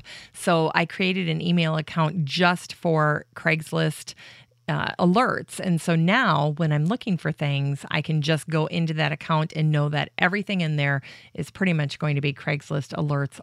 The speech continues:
only. So I really like that tip. If you haven't done that, give it a try. Um, the other thing is, is do a normal search. Just begin getting familiar with Craigslist by just conducting a normal search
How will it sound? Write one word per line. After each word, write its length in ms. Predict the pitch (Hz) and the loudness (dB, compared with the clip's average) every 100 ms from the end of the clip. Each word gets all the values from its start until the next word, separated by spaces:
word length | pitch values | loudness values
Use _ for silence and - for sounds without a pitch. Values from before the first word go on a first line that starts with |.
| - | -6
only. 600 | 151 156 151 - - 165 - - - | 0 2 0 -2 -4 -8 -10 -20 -6
So 100 | 170 | -4
I 40 | |
really 200 | 190 185 | -2 -2
like 280 | 151 151 - | -2 -4 -4
that 200 | - - | -8 -8
tip. 240 | - 170 156 | -8 -6 -6
If 140 | - | -2
you 80 | 170 | 2
haven't 200 | 160 151 | 2 2
done 220 | 170 185 | 2 2
that, 320 | 160 147 147 - - - 165 | 2 0 -2 -10 -20 -12 -6
give 200 | 147 170 | 2 2
it 60 | 196 | 2
a 60 | 214 | -2
try. 540 | - 180 151 147 240 - - - - - | 0 2 4 2 -2 -8 -18 -18 -4 2
Um, 280 | 180 180 180 | 2 2 0
the 120 | 208 | 0
other 140 | 294 - | 0 -4
thing 220 | - 240 | -4 0
is, 320 | 180 170 165 - | 0 0 -4 -4
is 320 | 185 170 160 - 190 | 0 0 -2 -4 -4
do 360 | 165 254 330 403 605 - | 0 2 2 0 -4 -2
a 120 | 190 | 2
normal 680 | 190 190 190 202 214 208 202 | 6 6 6 4 2 -2 -4
search. 580 | - - - - - | -8 -6 -4 -4 -6
Just 300 | 196 - - | -8 -10 -8
begin 680 | 226 214 202 277 302 320 320 - | -6 -6 -6 -2 -2 -2 -6 -6
getting 320 | 180 202 214 208 | -2 0 -2 -4
familiar 380 | 190 175 165 | -2 0 0
with 160 | 156 156 | -2 -6
Craigslist 500 | - 156 151 151 - | -4 -4 -4 -8 -6
by 140 | 156 | -6
just 380 | 156 - 269 - | -6 -8 -12 -10
conducting 640 | - 196 165 156 - 165 156 | -4 -2 0 -2 -4 -6 -4
a 100 | 165 | 0
normal 680 | 160 165 190 214 214 175 147 | 2 2 2 2 0 0 -2
search 580 | - 139 - - - | -6 -6 -6 -6 -8